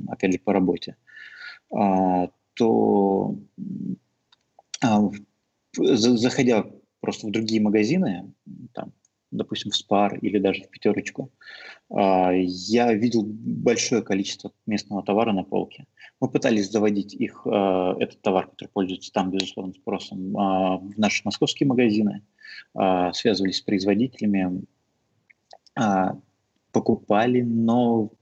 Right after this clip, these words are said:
таким успехом они, к сожалению, не пользовались на наших полках. Поэтому, а, что касается Москвы,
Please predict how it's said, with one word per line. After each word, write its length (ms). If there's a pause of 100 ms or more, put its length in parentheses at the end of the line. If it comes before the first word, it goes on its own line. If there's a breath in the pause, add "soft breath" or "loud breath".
(240)
таким 380
успехом 440
они, 140 (160)
к 80
сожалению, 440
не 80
пользовались 520
на 60
наших 260
полках. 360
Поэтому, 500 (600 loud breath)
а, 260
что 160
касается 420
Москвы, 1040